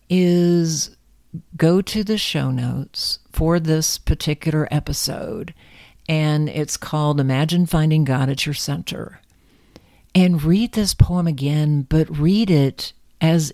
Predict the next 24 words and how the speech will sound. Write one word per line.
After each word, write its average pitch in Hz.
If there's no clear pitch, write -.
if -
God 165
was 143
talking 156
to -
you. -
Read 190
it 214
as 156
if 165
your 156
higher 180
self -
was 151
sharing 170
these 151
ideas 156
and 156
this, 156
these 160
emotions 160
and 170
this 160
reassurance 170